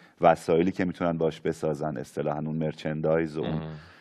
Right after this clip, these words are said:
Speaker 1: عروسک‌ها و فلان، و خیلی کارهای پردرآمدیه. به نظرم تهیه کننده‌هایی که خورده وضعشون خوبه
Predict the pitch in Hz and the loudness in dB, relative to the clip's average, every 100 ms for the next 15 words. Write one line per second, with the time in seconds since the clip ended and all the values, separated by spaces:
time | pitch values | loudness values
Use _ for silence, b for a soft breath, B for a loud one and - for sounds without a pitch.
0 | B - 98 95 92 90 98 98 90 - | B 4 4 4 2 2 4 4 4 0
1 | 85 90 107 - 147 175 165 135 113 104 | -2 0 0 2 4 4 4 2 4 4
2 | 95 98 92 92 90 90 87 87 95 98 | 4 2 6 6 6 2 0 0 2 4
3 | 95 123 127 104 95 - 92 90 95 107 | 4 0 2 0 0 0 -2 0 -2 -2
4 | 117 92 85 87 82 82 - 87 - 90 | -6 -4 -2 0 0 -2 -10 -10 -8 0
5 | 101 | 2